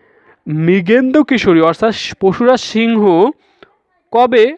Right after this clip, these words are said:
কখনো কি বীর কিশো-, হে বীর কিশোরী বলো, হে বীর কিশোরী, চাচাকে বলতে, "হে বীর কিশোরী বলো, কখনো কি মৃগেন্দ্র কিশোরী অর্থাৎ সিংহ কি কখনো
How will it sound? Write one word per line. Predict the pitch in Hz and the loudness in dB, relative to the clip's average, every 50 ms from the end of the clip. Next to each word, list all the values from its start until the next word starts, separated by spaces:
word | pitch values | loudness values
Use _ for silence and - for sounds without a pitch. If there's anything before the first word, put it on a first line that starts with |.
| _ _ _ | _ _ _
কখনো | - 196 190 - 254 269 285 277 | -6 -6 -4 -4 -2 -2 -2 -4
কি | - - 233 202 214 254 208 | -4 -4 -4 -4 -4 -4 -6
বীর | 160 160 208 220 226 | -6 -4 -4 -4 -4
কিশো-, | - 277 254 - 180 | -6 -6 -6 -4 -4
হে | 156 160 202 233 | -2 0 0 0
বীর | 208 233 240 214 | 0 -2 -4 -4
কিশোরী | - 254 240 185 233 220 202 | -2 -4 -2 -2 -2 -2 -2
বলো, | 160 160 170 190 208 | -2 0 0 0 0
হে | 175 151 160 190 214 | 0 0 -2 -2 -2
বীর | 185 196 208 185 | -2 -4 -4 -4
কিশোরী, | 185 196 - - 180 156 | -6 -8 -6 -4 -6 -4
চাচাকে | - 156 151 175 180 190 | -4 -4 -4 -4 -4 -4
বলতে, | 190 190 190 185 | -4 -2 -2 0
"হে | 190 202 | 0 0
বীর | 190 190 180 | 0 0 0
কিশোরী | 202 185 185 208 185 | 0 0 0 0 0
বলো, | 160 - 180 208 196 175 | 2 2 2 2 2 2
কখনো | 170 - - 202 214 | 0 0 0 0 -2
কি | - - 180 165 175 185 - - - - - _ _ - | -2 0 0 0 0 0 -2 -12 -20 -20 -20 _ _ -6
মৃগেন্দ্র | 185 185 190 208 196 247 247 247 240 254 | -2 -2 0 0 2 0 0 0 0 -2
কিশোরী | 214 240 208 - 202 180 180 | -4 -4 -4 -2 0 0 2
অর্থাৎ | 165 165 - - 190 190 - _ _ _ _ _ _ _ | 0 0 0 -2 -4 -4 -4 _ _ _ _ _ _ _
সিংহ | - - - 202 208 214 214 196 226 269 | -14 -8 -4 -2 -2 0 0 0 0 0
কি | - 285 262 | -2 -2 -2
কখনো | 226 233 220 - 233 214 202 233 | -2 -2 -2 -2 0 0 0 -2